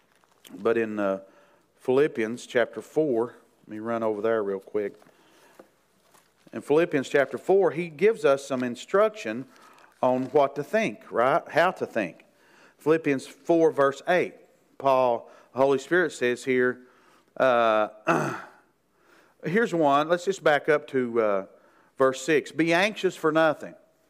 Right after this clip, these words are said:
Uh, don't, don't get distraught. Your God's got all this under control. Don't get, don't get moved by things. "Be anxious for nothing, but in everything by prayer. Enter in everything by prayer and supplication with thanksgiving."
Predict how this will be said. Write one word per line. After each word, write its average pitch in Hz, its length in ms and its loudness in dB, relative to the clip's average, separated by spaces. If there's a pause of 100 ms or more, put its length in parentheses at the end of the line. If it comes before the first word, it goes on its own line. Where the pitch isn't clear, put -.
(800)
Uh, 110 60 -4
don't, 180 320 0
don't 214 240 0
get 214 340 -2 (580)
distraught. 156 800 0 (200)
Your 165 180 0
God's 170 340 4
got 143 180 2
all 143 220 2
this 151 200 -6
under 139 180 -6
control. 92 440 -8 (580)
Don't 123 160 0
get, 147 380 -4
don't 135 220 0
get 160 180 0
moved 151 400 2
by 101 140 2
things. 87 460 -10 (500)
"Be 139 140 0
anxious 180 320 -2
for 190 120 0
nothing, 143 360 2
but 139 100 2
in 135 120 0
everything 160 500 0
by 131 160 2
prayer. 143 380 2
Enter 143 220 0
in 143 140 0
everything 147 520 -2
by 117 140 2
prayer 143 360 0
and 117 80 -10
supplication 131 720 -2 (420)
with 208 500 2
thanksgiving." 175 600 -2